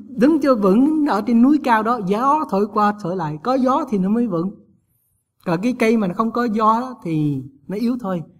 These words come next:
Người ta muốn làm một cái, cái, cái, cái, cái, cái mát, cái, ờ, cái cây chính của chiếc thuyền đó, thì họ lên trên núi cao đó, tìm một cái cây ở trên núi đó,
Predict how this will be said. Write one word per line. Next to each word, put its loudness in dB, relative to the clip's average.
Người -2
ta 2
muốn 2
làm -2
một -6
cái, -4
cái, -2
cái, -14
cái, -16
cái, -6
cái -4
mát, 2
cái, -4
ờ, -4
cái -16
cây -2
chính -2
của 0
chiếc -4
thuyền 2
đó, 0
thì -8
họ -4
lên -2
trên -2
núi 0
cao -8
đó, -12
tìm -4
một -8
cái -12
cây -10
ở -8
trên -4
núi -4
đó, -2